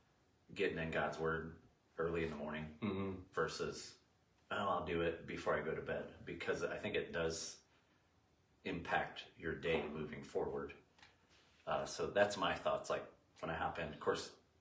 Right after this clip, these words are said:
Speaker 1: Mary's probably like, "Oh, it must be nice to drive in silence and be able to listen to, <laughs> to God's Word."
Speaker 2: Right.
Speaker 1: But, um, but so-, anything like that, that can, like, "Okay,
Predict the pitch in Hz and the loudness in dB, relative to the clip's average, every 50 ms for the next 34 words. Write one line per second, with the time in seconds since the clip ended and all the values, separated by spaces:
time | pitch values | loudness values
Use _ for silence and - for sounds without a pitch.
0 | - 95 92 - - - - - - - 80 80 - - - - - - - - | -18 -10 -6 -4 -4 -2 -4 -6 -4 -2 0 0 0 0 0 -2 -2 0 2 2
1 | 104 104 - - - - 110 98 101 123 135 - - - - - - - 98 87 | 4 4 2 2 0 -2 -4 -2 0 0 -2 -2 -4 -6 -6 -6 -2 2 2 4
2 | 87 85 85 - - 85 80 78 - - - 92 - 95 87 87 - - - - | 4 4 2 0 -2 -4 -4 -4 -2 0 2 2 2 0 -2 -4 -6 -6 -6 -6
3 | - - - - - 127 127 123 - - - - - - - - - - - 131 | -6 -6 -2 0 0 2 4 4 4 4 4 4 2 4 6 6 6 8 8 6
4 | - - - 127 143 139 139 - - 220 202 - - - - - 254 240 - - | 6 8 12 12 12 12 12 12 12 12 12 12 10 6 4 8 8 8 8 12
5 | - 240 - - - - - - - - - - - - - - - - - - | 12 12 12 12 12 6 4 2 2 6 8 8 8 8 6 2 -2 -6 -6 -8
6 | - - - - - - 117 104 - - - - - 101 87 - - - - - | -8 -2 2 8 12 12 12 12 12 12 6 0 0 2 2 2 0 -2 -6 -10
7 | - - - - - - - - - - - - - - - 147 139 139 - 143 | -14 -16 -18 -18 -18 -18 -18 -18 -4 2 4 4 6 8 8 8 8 10 10 12
8 | 147 143 139 - - 117 104 104 95 - - - - 101 95 90 90 - - 95 | 12 12 10 8 8 8 8 8 8 8 6 8 10 10 10 10 8 6 6 6
9 | 90 - - - - - - 92 82 80 80 82 82 80 80 - - - - 82 | 6 6 4 0 -2 0 0 2 2 0 -2 -2 -2 0 0 0 0 0 2 0
10 | 78 - | 0 0